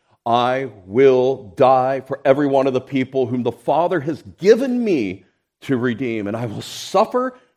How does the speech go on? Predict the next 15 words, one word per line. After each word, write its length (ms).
their, 400
the 120
punishment 500
for 120
their 200
sins 400
in 140
my 240
own 460
body." 360
And 120
what 120
happened? 400
He 60
satisfied 1000